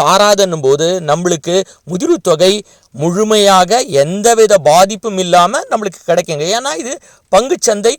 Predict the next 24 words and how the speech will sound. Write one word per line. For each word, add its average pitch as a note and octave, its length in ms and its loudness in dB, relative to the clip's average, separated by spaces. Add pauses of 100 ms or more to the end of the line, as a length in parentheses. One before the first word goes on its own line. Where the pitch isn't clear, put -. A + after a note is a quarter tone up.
(120)
கூட B3+ 220 0 (380)
கனெக்ட் A3+ 420 0
ஆகிற G3 180 4 (440)
சேவிங்ஸ் G#3 400 0
பிளான் G3+ 260 -2
கிடையாதுங்க. C#3+ 520 2 (340)
அதனால F3+ 380 0
நம்ம G3 180 -2 (120)
தைரியமா F3 500 2
இருக்கலாம், G#3 360 -2
நம்மளுக்கு F3 400 -4 (800)
பணத்துக்கு G#3 480 0 (220)
முழு G3+ 260 -2 (160)
உத்தரவாதம் G3+ 580 2 (140)
நம்மளுக்கு F3 320 -4 (100)
கிடைக்குங்க. C#3 420 0 (380)
அதாங்க F3+ 300 0 (220)
non-linked, F3 500 -2 (120)
non-participating C#3+ 960 -2 (480)
life G3 280 2
insurance E3 480 -2 (140)
savings G#3 380 0 (100)
பிளான்ங்க D#3 360 0 (120)
இது. G#2 140 -4